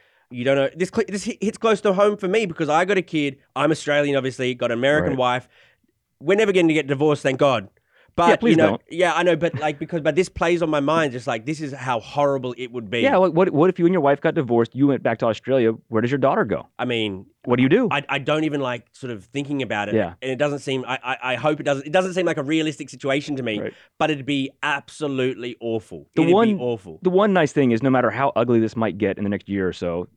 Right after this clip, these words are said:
Speaker 2: these kids are not gonna remember any of this.
Speaker 1: Yeah.
Speaker 2: They'll grow up knowing it.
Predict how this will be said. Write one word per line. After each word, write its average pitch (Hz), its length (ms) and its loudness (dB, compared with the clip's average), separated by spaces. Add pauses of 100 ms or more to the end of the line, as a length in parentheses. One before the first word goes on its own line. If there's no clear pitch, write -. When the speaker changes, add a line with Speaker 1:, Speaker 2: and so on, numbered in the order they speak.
Speaker 2:
these 131 120 0
kids 151 220 0
are 127 60 2
not 117 200 0
gonna 113 120 -2
remember 104 500 -2
any 85 140 -6
of 71 80 -8
this. - 260 -14
Speaker 1:
Yeah. 95 320 -6
Speaker 2:
They'll 135 120 4
grow 127 260 4
up 208 160 0
knowing 98 300 0
it. 101 120 -8